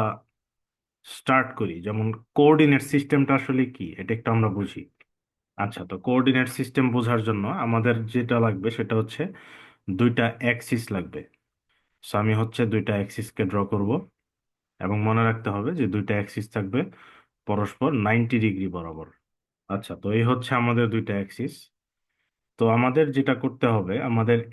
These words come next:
এই যে এই হরাইজন্টাল যে আনুভূমিক যে অ্যাক্সিসটা আছে, এটাকে আমরা বলি এক্স অ্যাক্সিস। ওকে, আর আমাদের যে ভার্টিক্যাল বা উল্লম্ব তলে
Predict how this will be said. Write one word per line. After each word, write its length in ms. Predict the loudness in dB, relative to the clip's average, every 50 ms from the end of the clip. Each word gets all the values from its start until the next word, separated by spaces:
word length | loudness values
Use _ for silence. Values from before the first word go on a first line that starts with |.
| 2 6
এই 80 | 6 6 6 6
যে 100 | 4 0 0 0 -2 0
এই 120 | 2 4 4 4 2 0 -4 _ _ _ _ _ _ _ _ _ _ _ _ _ _ _ _ _ _ _ _ _ 0
হরাইজন্টাল 580 | 4 6 6 6 6 4 2 0 0 0 0 0 -2 -4
যে 60 | -6 -6 -4
আনুভূমিক 460 | -2 -2 -2 0 0 0 0 0 0 -2 -4
যে 60 | -6
অ্যাক্সিসটা 380 | -6 -6 -8 -10 -12 -8 -4 -4 -2 -2
আছে, 160 | -2 -4 -6 -6 -6 -4
এটাকে 240 | -4 -2 0 0 2 2
আমরা 160 | 2 2 2 2
বলি 160 | 0 0 0 0 -2 -4 -12 _ _ _ _ _ _ _ _ _ -6 -2 -2 -2
এক্স 180 | -2 -4 -8 -6 -6
অ্যাক্সিস। 380 | -6 -6 -8 -12 -14 -14 -14 -16 -18 -20 _ _ _ _ _ _ _ _ _ _ _ _ _ _ _ _ _ _ _ _ _ _ _ _ _ _ _ _ _ _ _ _ _ _ _ _ _ _ _ _ _ _ _ _ _ _ -12 -10 -10
ওকে, 180 | -8 -8 -8 -10 -10 -12 _ _ _ _ _ _ _ _ _ _ _ -4 -2 0 0
আর 160 | 2 0 -2 -4 -6 -10 -14 _ _ -8 -6
আমাদের 260 | -4 -2 0 0 0 0 0 2
যে 80 | 2 2 2 0 0
ভার্টিক্যাল 500 | 0 0 2 0 0 -2 0 0 0 0 0
বা 60 | 0 0 0 2
উল্লম্ব 320 | 2 2 2 2 2 2 2 2 2
তলে 200 | 0 0 0